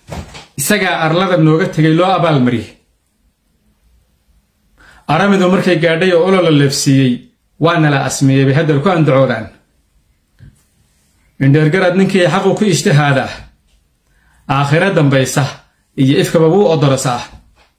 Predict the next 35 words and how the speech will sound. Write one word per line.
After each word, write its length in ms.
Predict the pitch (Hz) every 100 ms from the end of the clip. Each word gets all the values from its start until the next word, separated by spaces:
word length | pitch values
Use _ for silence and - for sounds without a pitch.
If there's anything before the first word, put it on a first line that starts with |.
| _ _ _ _ -
Ilaahayna 460 | 143 147 170 170 160
waa 180 | 151
tuu 180 | 143 175 165
ogaa 200 | 151 143
anafadoodii. 600 | 143 139 196 185 160 120 - - _ _ _ _ _ _
Imisaan 440 | 165 170 156 160 143
abhinayay 540 | 139 139 175 160 151
oo 200 | 147 175
lahaa, 540 | 170 143 143 120 - -
"Aada 240 | 160 165
gurigiinna." 480 | 165 185 180 170 123 - - - _ _ _ _ _ _ _
Imisaan 480 | 147 170 160 175 156
ergooyin 540 | 156 147 180 180 175
u 120 | 185 165
diray 240 | 160 135 -
oo 100 | 147
lagala 340 | 156 170 185 190
ay 120 | 190
waay. 260 | 180 143 - - - _ _ _ _ _ _ _ _ -
Imisaan 420 | 190 165 143 143
Ilaahu 260 | 147 131 127
la 60 |
ayaa 180 | 135 135
afgaranaya. 420 | - 131 127 - - - - - _
Waxaan 220 | 151 170 190
ku 60 | 240
jiray 220 | 220 196
laba, 180 | 190 220 - -
laba, 200 | 175 220
laba 200 | 175 175 214
WhatsApp 360 | 202 170 156
group 220 | 143 190 160
baan 160 | 151
ku 120 | 139
jiray 340 | 175 - 139